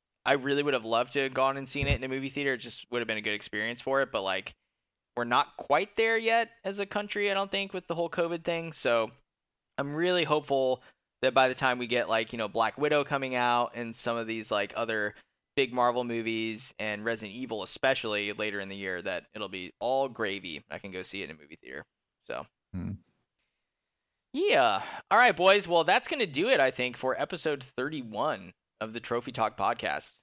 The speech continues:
Speaker 1: I appreciate both of your time today. And, uh,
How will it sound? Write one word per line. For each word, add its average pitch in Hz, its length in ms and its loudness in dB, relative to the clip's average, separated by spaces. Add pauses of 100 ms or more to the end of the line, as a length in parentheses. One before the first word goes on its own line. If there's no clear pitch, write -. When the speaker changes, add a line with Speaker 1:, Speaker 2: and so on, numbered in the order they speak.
Speaker 1:
I 101 60 -6
appreciate 131 460 -4
both 131 200 -4
of 139 60 -6
your 104 100 -4
time 117 300 -2
today. 92 340 -6 (640)
And, 98 340 -10
uh, 92 300 -2